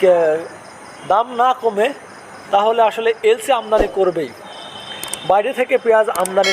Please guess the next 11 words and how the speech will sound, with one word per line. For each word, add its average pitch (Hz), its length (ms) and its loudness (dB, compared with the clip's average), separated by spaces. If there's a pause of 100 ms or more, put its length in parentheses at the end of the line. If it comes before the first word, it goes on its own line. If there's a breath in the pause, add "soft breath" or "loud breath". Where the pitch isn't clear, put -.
না 190 40 4 (100)
করলে 185 260 2 (920)
আসলে 208 240 2 (1700)
যারা 220 280 2
আমরা 240 180 2
কিনে 214 360 -2
খাই 208 160 0 (100)
তারা 190 180 4 (1400)
খাইতে 220 260 0
পারবে 208 320 0
না, 202 100 2